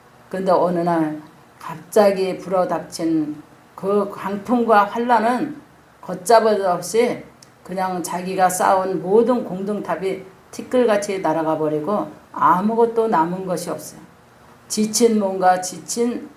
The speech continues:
영혼과 자기의 육신을 다, 돌아보니까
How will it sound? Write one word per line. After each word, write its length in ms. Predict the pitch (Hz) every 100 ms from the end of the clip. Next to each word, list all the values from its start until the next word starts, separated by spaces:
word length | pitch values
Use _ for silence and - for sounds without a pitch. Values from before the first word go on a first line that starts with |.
| _ -
영혼과 580 | 180 185 185 170 170 165
자기의 500 | - 175 185 175 165
육신을 540 | 175 170 180 190 175
다, 180 | 165 170 143 -
돌아보니까 840 | 175 180 180 180 175 170 - 208